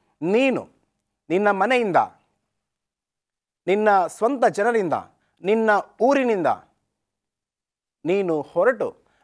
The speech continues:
ನಾನು ತೋರಿಸುವಂತಹ ಕನಾನ್ ದೇಶಕ್ಕೆ ಹೊರಡು. ನಿನ್ನನ್ನ ಅನಾ-, ಅನೇಕ ಜನಾಂಗಗಳಿಗೆ ಆಶೀರ್ವಾದ ನಿಧಿಯಾಗುವಂತೆ ಮಾಡ್ತೇನೆ." ಅಷ್ಟೇ ಅಲ್ಲ, ದೇವರು ಎರಡನೆಯ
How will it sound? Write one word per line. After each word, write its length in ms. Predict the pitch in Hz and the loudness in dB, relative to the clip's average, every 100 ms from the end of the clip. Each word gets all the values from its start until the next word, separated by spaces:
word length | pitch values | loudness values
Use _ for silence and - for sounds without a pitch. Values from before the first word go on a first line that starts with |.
| 123 | -4
ನಾನು 340 | 143 214 254 | 0 2 2
ತೋರಿಸುವಂತಹ 840 | 247 233 277 - 240 233 214 196 | 2 2 2 -2 -4 -2 -2 -2
ಕನಾನ್ 380 | 190 180 196 226 | -2 -2 -2 -2
ದೇಶಕ್ಕೆ 300 | 202 202 185 | -2 -4 -8
ಹೊರಡು. 400 | 165 170 165 113 - _ _ _ _ _ _ _ _ _ _ - | -4 -2 0 -4 -10 _ _ _ _ _ _ _ _ _ _ -4
ನಿನ್ನನ್ನ 440 | 156 220 220 185 120 87 _ _ _ _ _ _ _ _ - | 0 2 2 0 -4 -8 _ _ _ _ _ _ _ _ -6
ಅನಾ-, 360 | 139 196 226 | -2 -2 -2
ಅನೇಕ 380 | 175 214 285 262 | -2 0 0 2
ಜನಾಂಗಗಳಿಗೆ 1120 | 233 151 185 247 254 196 160 151 139 120 175 _ _ - | 0 -2 -6 -2 0 0 0 2 0 -2 -10 _ _ -4
ಆಶೀರ್ವಾದ 680 | 127 175 190 220 214 196 180 | 0 0 -2 -4 -2 0 -2
ನಿಧಿಯಾಗುವಂತೆ 840 | 165 170 180 185 185 170 165 170 | -2 -4 -4 -2 0 0 -4 -4
ಮಾಡ್ತೇನೆ." 640 | 151 147 143 - 131 107 _ _ _ - | -4 -4 -6 -6 -8 -10 _ _ _ -2
ಅಷ್ಟೇ 320 | 151 - 262 | -2 0 2
ಅಲ್ಲ, 200 | 240 214 190 143 135 | 2 4 2 2 0
ದೇವರು 280 | 190 233 208 | 4 4 4
ಎರಡನೆಯ 560 | 160 175 220 240 233 | 2 2 2 -2 -2